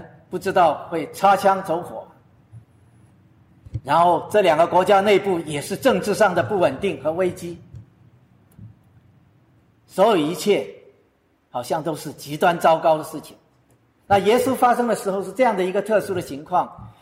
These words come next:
今天在这样一个很糟糕的情况、乱世的情况，我们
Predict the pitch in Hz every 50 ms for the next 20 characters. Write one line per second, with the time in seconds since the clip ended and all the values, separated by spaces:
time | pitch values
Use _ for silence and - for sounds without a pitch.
0 | _ - - 233 247 214 175 220 226 220 226 220 - - _ _ _ _ - -
1 | - 294 - - 247 254 240 214 196 196 196 - 214 208 196 175 156 - - -
2 | - - - - - _ _ _ _ _ _ - 175 165 151 147 - 247 233 233
3 | 226 247 240 233 226 190 147 165 156 160 170 165 185 165 139 - - - - -
4 | _ _ _ _ _ _ _ _ _ _ _ _ - 214 262 240 202 175 - -
5 | - 226 185 175 165 - 165 151 165 165 170 170 135 107 - - - - _ _
6 | _ _ _ _ _ _ _ _ _ _ _ - 143 147 156 160 170 175 190